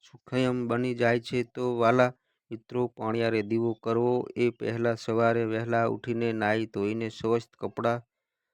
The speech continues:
ધારણ કરી લેવા જોઈએ. પાણિયારે દીવો કરો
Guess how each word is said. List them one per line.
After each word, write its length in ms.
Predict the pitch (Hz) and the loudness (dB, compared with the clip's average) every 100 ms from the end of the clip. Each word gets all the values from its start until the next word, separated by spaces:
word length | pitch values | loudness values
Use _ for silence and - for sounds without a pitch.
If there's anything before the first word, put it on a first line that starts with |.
| _ | _
ધારણ 340 | 104 107 117 120 | -2 0 0 -2
કરી 280 | - 117 120 | -2 -2 0
લેવા 340 | 117 127 123 | 0 0 0
જોઈએ. 420 | 120 120 123 123 120 | 0 -2 0 0 -2
પાણિયારે 600 | 117 110 110 110 107 104 | -4 -4 -2 -2 -2 -4
દીવો 340 | 98 107 110 104 | -4 -4 -4 -6
કરો 300 | - 113 | -4 -2